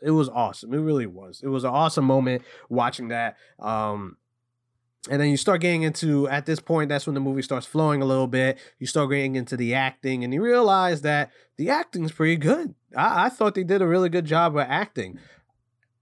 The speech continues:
I'm gonna get into the way I feel about Captain Marvel here in a minute, but I didn't think Brie Larson was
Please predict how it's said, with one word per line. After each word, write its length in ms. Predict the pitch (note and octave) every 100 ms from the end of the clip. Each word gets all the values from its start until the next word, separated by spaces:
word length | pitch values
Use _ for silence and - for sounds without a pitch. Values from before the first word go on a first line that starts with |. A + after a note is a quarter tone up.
| _ - - - -
I'm 160 | D#3 F3
gonna 160 | G#3
get 240 | E3 G3 G#3
into 300 | G#3 - G#3+
the 140 | F3+
way 280 | E3 F3 F3
I 100 | D#3
feel 280 | - E3 D#3+
about 280 | D3 C#3
Captain 360 | - E3 D3+ C3+
Marvel 260 | C#3+ C#3 B2
here 140 | D3+
in 100 | B2+
a 20 |
minute, 300 | A#2+ E3 C3+
but 120 | C#3 -
I 160 | D#3
didn't 480 | D#3 E3 G#3+ A3 G#3+
think 240 | G3 F#3 D3+
Brie 460 | C3 C3 E3+ F3
Larson 640 | C#3+ C3+ D#3 D#3+ D3+ D3 B2+
was 340 | C3 A#2